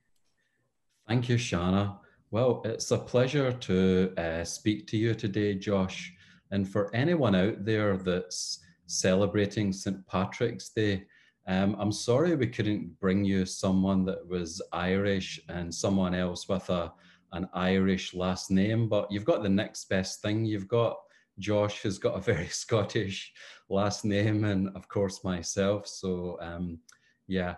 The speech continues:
happy Saint Patrick's Day if you're celebrating that. So the, the, the, the first question that I was thinking of start, or the first, the way that I was thinking of starting off, Josh, was January the sixth, twenty seventeen,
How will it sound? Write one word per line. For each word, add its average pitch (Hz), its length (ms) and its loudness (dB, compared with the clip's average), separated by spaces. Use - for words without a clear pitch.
happy 117 240 0
Saint 95 240 -6
Patrick's 92 460 -6
Day 92 200 -2
if 87 180 -6
you're 85 100 -8
celebrating 82 720 -8
that. 82 280 -12
So 139 220 -4
the, 127 100 -6
the, - 140 -8
the, 127 360 -8
the 123 80 -4
first 170 320 -2
question 139 480 -2
that 92 200 -2
I 82 140 -4
was 80 220 -8
thinking 95 360 0
of 82 80 -8
start, - 540 -6
or 87 120 -2
the 90 60 -4
first, 127 360 -2
the 110 80 -2
way 131 140 2
that 147 120 0
I - 40 -2
was 98 120 -2
thinking 95 340 -2
of 85 80 -10
starting 85 440 -6
off, 82 280 -8
Josh, 87 460 -6
was 82 560 -6
January 120 440 0
the 101 120 -2
sixth, - 680 -6
twenty 92 440 -2
seventeen, 82 760 -6